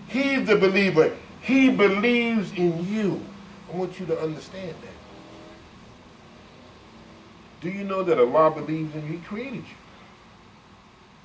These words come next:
He created you, and then He gave you power. He gave you purpose. He gave you will. He gave you spirit. He believes in what He put in your body.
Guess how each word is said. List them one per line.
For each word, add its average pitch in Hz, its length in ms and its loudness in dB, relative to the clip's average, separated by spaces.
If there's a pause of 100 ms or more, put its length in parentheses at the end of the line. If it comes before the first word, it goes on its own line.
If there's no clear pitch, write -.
(2000)
He 226 140 2
created 254 480 4
you, 226 100 0
and 226 100 2
then 226 120 2
He 220 80 0
gave 226 320 6
you 214 100 -6
power. 240 640 6
He 175 80 6
gave 208 240 2
you 196 100 -2
purpose. 240 380 6
He 190 100 -4
gave 185 320 2
you 190 80 -2
will. 233 360 2
He 202 100 0
gave 180 340 0
you 185 80 -4
spirit. 226 640 2 (240)
He 247 160 0
believes 214 640 2
in 220 160 0
what 220 160 6
He 202 80 -2
put 220 180 0
in 226 140 0
your 226 160 4
body. 285 440 0